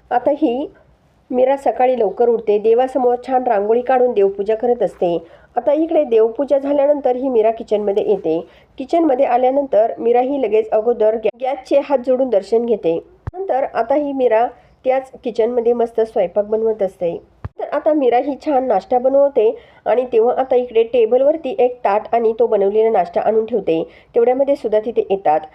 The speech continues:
आता ही मीरा, मीराची चाललेली लगबग सुद्धा ही हाताची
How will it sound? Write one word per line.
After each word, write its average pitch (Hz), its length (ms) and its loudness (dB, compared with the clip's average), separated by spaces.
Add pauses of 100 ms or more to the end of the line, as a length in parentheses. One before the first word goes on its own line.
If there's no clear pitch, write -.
(240)
आता 269 220 0
ही 302 420 0
मीरा, 240 240 2
मीराची 285 440 -4
चाललेली 247 540 -2
लगबग 240 340 0
सुद्धा 226 300 -2
ही 269 140 0
हाताची 240 460 -4